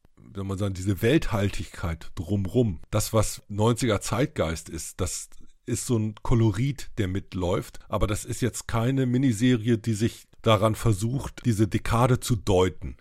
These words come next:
Das findet da, glaub ich, nicht statt. Das hat aber in meiner Erwartungshaltung bisschen stärker stattgefunden. Ich kann jetzt aber nicht sagen, ähm, dass ich deshalb enttäuscht bin, weil ich finde, dass sich da durchaus berührende und teilweise überraschend berührende Momente einstellen.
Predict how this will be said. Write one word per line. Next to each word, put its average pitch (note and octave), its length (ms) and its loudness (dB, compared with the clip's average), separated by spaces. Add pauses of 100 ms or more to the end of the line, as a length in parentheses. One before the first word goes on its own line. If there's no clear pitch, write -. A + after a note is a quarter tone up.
Das A#2 200 2
findet B2+ 260 0
da, G#2+ 60 2
glaub G2+ 180 2
ich, - 80 -4
nicht G#2+ 220 0
statt. - 400 -6 (340)
Das G#2+ 220 2
hat B2 120 2
aber A#2 160 0
in A#2 100 -4
meiner G#2+ 220 2
Erwartungshaltung F#2+ 1080 0 (360)
bisschen G2+ 240 -2
stärker - 340 -6
stattgefunden. - 580 -10
Ich G2+ 80 -6
kann C3+ 160 2
jetzt C#3+ 160 0
aber C#3 140 0
nicht C3 220 -4
sagen, B2+ 440 2
ähm, A2 380 -2
dass A2 180 -2
ich A#2 100 -6
deshalb A2 440 -4
enttäuscht - 480 -2
bin, D#3+ 280 -8 (140)
weil C3 680 -2
ich - 320 -8
finde, C3+ 720 -2 (160)
dass A2+ 240 0
sich A2+ 140 -6
da A2+ 120 0
durchaus A2+ 840 0
berührende C3 580 4
und - 240 -6 (180)
teilweise A2 340 0
überraschend G2 460 0
berührende G2+ 400 2
Momente F#2 440 -4
einstellen. F2 640 -8